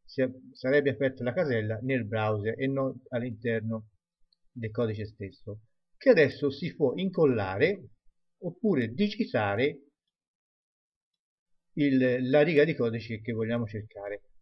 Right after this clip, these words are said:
Mettiamo che vogliamo cercare una riga di codice molto comune, questa. Quando l'abbiamo digitata, si va su invio o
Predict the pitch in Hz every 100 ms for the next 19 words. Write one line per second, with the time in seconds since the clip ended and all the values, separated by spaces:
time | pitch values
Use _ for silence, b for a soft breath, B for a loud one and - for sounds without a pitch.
0 | - 147 - 196 196 185 - 147 147 151
1 | 156 - 156 - 120 120 123 - - _
2 | _ _ _ 139 135 123 123 123 156 143
3 | 120 117 - - - 113 110 110 123 120
4 | - - 131 - 131 160 175 165 107 110
5 | - - - _ _ _ - 156 - -
6 | - _ _ _ - 208 196 165 139 160
7 | 151 135 147 147 - 107 95 104 170 180
8 | 117 _ _ _ _ _ _ _ _ _
9 | _ _ 190 151 131 - 185 156 147 123
10 | 127 117 117 143 143